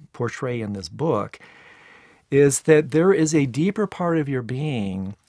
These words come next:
that is below that, that is truer than that, that is the absolute level of your unconscious mind, that is beneficent, kind, loving, perfectly pure, awake, divine.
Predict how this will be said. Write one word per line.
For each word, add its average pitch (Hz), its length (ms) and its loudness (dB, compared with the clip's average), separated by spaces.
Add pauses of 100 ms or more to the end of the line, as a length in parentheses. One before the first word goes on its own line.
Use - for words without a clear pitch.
(120)
that 135 140 4
is 131 140 2
below 156 640 4
that, 104 380 -6
that 117 140 -8
is 107 160 -8
truer 214 680 0
than 107 220 -6
that, 95 380 -10 (480)
that 120 120 -4
is 120 140 -4
the - 180 -8
absolute 143 720 -6 (300)
level 110 460 -6
of 98 160 -12
your 101 200 -8
unconscious 95 600 -12
mind, 98 480 -12 (760)
that 123 220 -2
is 123 300 -2 (120)
beneficent, 123 720 0
kind, 135 640 -4
loving, 113 720 -4
perfectly 160 540 -6
pure, 147 440 -4
awake, 117 640 -4 (500)
divine. 147 720 -2